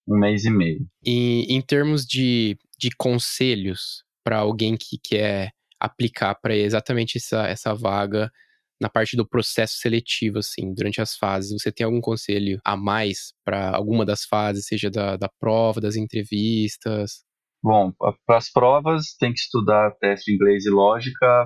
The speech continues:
Speaker 1: fazendo provas mesmo, né? Não estudando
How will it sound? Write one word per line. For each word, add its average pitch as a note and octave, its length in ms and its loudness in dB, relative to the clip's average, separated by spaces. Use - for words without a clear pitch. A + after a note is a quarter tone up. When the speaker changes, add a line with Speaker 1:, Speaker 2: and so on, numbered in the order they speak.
Speaker 1:
fazendo B2 540 2
provas G#2+ 440 2
mesmo, F2+ 340 2
né? F#2 120 4
Não F#2+ 240 4
estudando G2+ 560 0